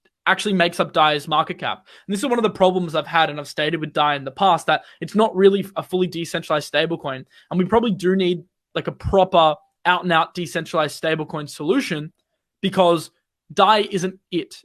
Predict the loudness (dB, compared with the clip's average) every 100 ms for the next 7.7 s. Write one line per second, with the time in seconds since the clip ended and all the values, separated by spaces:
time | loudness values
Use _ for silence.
0 | -8 -8 -4 -4 -4 -2 -4 -4 -6 2
1 | 4 4 0 -2 -2 -4 -4 -6 -4 0
2 | 0 2 0 0 -6 -6 -6 -6 -10 -14
3 | _ -4 0 0 0 -2 0 0 0 -2
4 | -10 -14 _ _ _ _ _ _ _ -10
5 | 0 2 2 4 4 4 2 2 -2 -6
6 | -4 2 2 2 -2 -8 -4 -4 0 0
7 | 0 -2 -6 -2 -2 -2